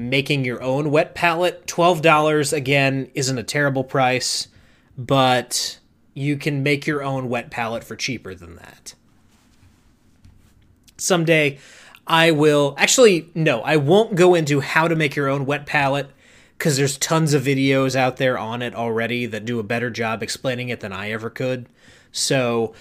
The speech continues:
just look up on YouTube, you know, how to make a wet palette. I believe Miniac has one. Uh, if not, then someone like the Mini Witch or someone like that has a video on it. It's, it's not a difficult process.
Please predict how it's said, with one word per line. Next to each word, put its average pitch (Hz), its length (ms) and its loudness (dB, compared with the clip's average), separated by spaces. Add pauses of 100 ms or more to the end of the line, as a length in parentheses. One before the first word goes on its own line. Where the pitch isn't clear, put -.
(180)
just 220 260 6
look 202 220 8
up 170 160 4
on 147 140 2
YouTube, 139 420 0
you 127 80 -4
know, 117 80 -4
how 156 160 2
to 151 80 0
make 139 160 -2
a 143 40 0
wet 131 220 -2
palette. 127 480 -4
I 135 140 -2
believe 143 680 0
Miniac 127 580 -2
has 123 240 -4
one. 117 540 -8 (500)
Uh, 120 260 -6
if 139 240 -10
not, 147 440 -2
then 135 180 -2
someone 143 300 -2
like 131 160 -2
the 135 80 -6
Mini 131 280 -2
Witch 120 400 0
or 127 60 -6
someone 127 320 -6
like 113 160 -6
that 107 200 -6
has 110 180 -8
a 107 80 -8
video 90 360 -10
on 92 200 -12
it. 95 160 -14
It's, - 420 -8 (340)
it's 151 160 -4
not 165 200 4
a - 20 2
difficult 139 480 -6
process. - 720 -12